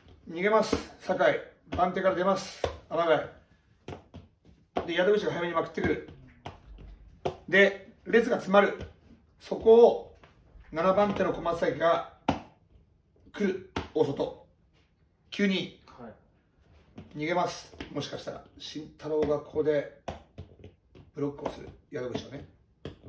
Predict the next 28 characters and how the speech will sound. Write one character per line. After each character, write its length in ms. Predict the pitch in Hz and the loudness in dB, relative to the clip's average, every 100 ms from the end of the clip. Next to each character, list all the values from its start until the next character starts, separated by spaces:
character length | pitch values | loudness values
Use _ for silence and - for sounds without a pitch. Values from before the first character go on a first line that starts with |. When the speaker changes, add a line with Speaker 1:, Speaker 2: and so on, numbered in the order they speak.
| - - | -20 -18
Speaker 1:
宿 140 | 123 | -16
口 100 | 120 | -16
を 40 | 117 - | -16 -14
止 120 | 131 | -10
め 120 | 147 | -10
て、 480 | 143 175 - - - - - _ _ _ _ _ _ _ | -6 -2 -2 -4 -8 -8 -8 _ _ _ _ _ _ _
で、 500 | 143 254 208 - - _ _ - - _ _ _ - - - - - - | -8 -4 -2 -4 -12 _ _ -20 -20 _ _ _ -20 -20 -20 -20 -20 -18
宿 320 | 156 - 170 165 | -10 -8 -6 -8
口 200 | - 147 | -10 -8
が 100 | - | -8
お 40 | |
か 160 | - - | -10 -14
し 120 | - | -14
く 80 | - | -10
な 100 | - | -10
っ 60 | - | -10
て、 140 | - | -16
慎 180 | - 156 | -14 -12
太 100 | 151 | -10
郎 60 | 151 | -8
も 40 | |
足 140 | 147 - | -8 -4
使 160 | - | -4
っ 100 | 190 | -4
ち 120 | - 196 | -4 -8
ゃ 20 | |
っ 60 | |
て、 420 | - 220 226 - | -2 0 0 -2